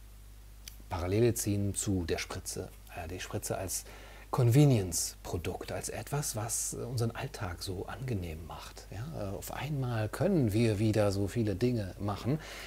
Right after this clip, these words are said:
und sie macht unser Leben einfach besser,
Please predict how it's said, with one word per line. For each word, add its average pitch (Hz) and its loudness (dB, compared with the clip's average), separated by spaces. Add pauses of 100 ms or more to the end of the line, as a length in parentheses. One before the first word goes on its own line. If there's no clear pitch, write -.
und 113 2
sie 101 0
macht 139 0
unser 165 2
Leben 143 2
einfach 107 -6
besser, - -2